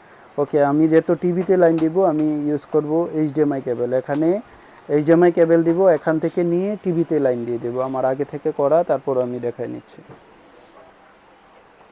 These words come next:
এই যে দেখেন, পাওয়ার দিলাম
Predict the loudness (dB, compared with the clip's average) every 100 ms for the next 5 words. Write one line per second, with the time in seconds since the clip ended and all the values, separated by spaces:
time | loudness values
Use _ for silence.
0 | _ _ _ -20 -20 -20 _ -20 -20 _
1 | -20 _ _ _ _ _ _ _ _ _
2 | _ _ -20 _ _ _ _ _ _ _
3 | -8 -6 -4 -4 -2 -2 -4 -10 -16 -20
4 | _ 0 2 2 0 -2 -2 -4 -6